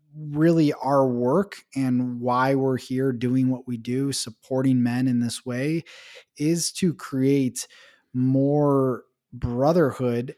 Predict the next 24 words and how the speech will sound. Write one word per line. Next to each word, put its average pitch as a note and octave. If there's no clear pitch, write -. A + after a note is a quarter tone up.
and B2+
community C3
of C#3+
men B2+
that B2
are, A#2
that B2+
are B2
fully C#3
healing C#3
and B2
expanding C#3
themselves, C3
because B2+
it's A#2+
through D3
the D3+
power C3
of A#2
us C3
individually C3+
and B2+
collectively B2
together A#2+